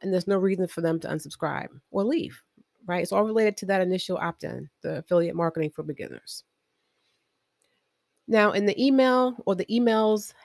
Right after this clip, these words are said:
after that, I would continue to send maybe two or three more helpful emails of value around the same topic.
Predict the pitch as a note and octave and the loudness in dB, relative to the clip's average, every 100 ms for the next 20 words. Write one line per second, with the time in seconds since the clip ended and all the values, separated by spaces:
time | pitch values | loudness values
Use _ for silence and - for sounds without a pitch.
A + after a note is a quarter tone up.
0 | - G3+ F#3+ F#3 F3 F3+ G3 A3+ _ _ | -4 0 0 0 0 2 0 -4 _ _
1 | _ _ _ _ _ _ G#3+ A#3 A#3 - | _ _ _ _ _ _ 2 6 4 2
2 | A#3 G3 - A#3+ B3+ A#3+ - F#3+ E3+ E3 | -4 -4 0 2 2 -2 -4 -2 0 -2
3 | F3 - A3+ C4+ B3 - - - D4 D4+ | -4 2 2 4 0 -2 -8 0 2 2
4 | C#4+ B3 A#3+ A3+ A3+ G#3 G3+ G3+ G3+ G3+ | 2 -2 0 0 0 0 0 2 2 0
5 | G3 _ _ _ _ _ _ _ _ - | -4 _ _ _ _ _ _ _ _ -14
6 | - B3+ D#4 C#4+ - A3 G#3 F#3 F3 E3+ | 2 2 2 -2 0 0 2 2 0 -2
7 | F3 - - _ _ _ _ _ _ - | -4 -8 -18 _ _ _ _ _ _ 0
8 | A#3 G#3+ A3 G3+ D#3+ D3 E3+ - _ _ | 0 2 2 2 0 -2 -6 -14 _ _
9 | _ F#3 F#3+ F#3 F3 F3 D#3 D#3 - - | _ -2 0 0 -2 -2 -2 -4 -10 -12
10 | - | -16